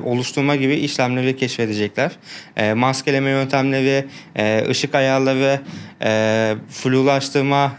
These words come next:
e, işlemleri gibi Photoshop'un temel tasarımında bulunan, e,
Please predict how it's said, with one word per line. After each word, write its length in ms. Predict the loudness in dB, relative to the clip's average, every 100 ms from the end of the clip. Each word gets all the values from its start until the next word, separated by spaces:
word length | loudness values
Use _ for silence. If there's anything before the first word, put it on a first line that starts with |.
| -2
e, 160 | -2
işlemleri 580 | -2 -2 0 0 2 0
gibi 360 | 0 2 2 0 -6
Photoshop'un 460 | -6 -4 -2 -2
temel 360 | 0 2 2 0
tasarımında 600 | -2 0 0 0 -2 -2
bulunan, 400 | 0 0 0 -2 -10 -20 -6
e, 220 | -2 -2